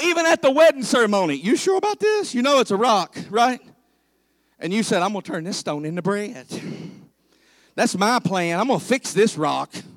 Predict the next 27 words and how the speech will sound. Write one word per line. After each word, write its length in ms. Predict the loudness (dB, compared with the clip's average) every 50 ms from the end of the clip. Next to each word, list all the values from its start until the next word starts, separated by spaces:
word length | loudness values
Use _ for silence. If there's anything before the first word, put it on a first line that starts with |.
| _ _ _ _ _ _ _ -20 -10 -4
I 100 | -2 2
know 200 | 4 6 6 6
it's 80 | 6 4
a 100 | 2 4
rock 260 | 4 4 4 4 2
now, 220 | 0 2 2 4
but 200 | 4 4 2 2
wait 180 | 2 2 2 2
till 100 | 2 0
I 140 | 0 0 0
get 160 | 0 0 2
a 40 | 4
hold 200 | 4 4 4 2
of 100 | 2 2
it. 80 | 2
I'm 140 | 2 2 2
gonna 160 | 2 0 0
press 360 | -2 0 2 2 2 2 2 2
it, 200 | 2 0 0 -2
and 280 | -6 -6 -6 0 2
it's 140 | 2 2 4
gonna 160 | 2 -2 -2
turn 240 | 0 0 0 2 2
into 300 | 0 0 0 2 0 2
a 100 | 0 0
diamond." 720 | -2 -2 0 0 2 2 2 0 0 0 -2 -4 -4 -4
Mm-hmm. 380 | -4 0 0 0 0 0 -4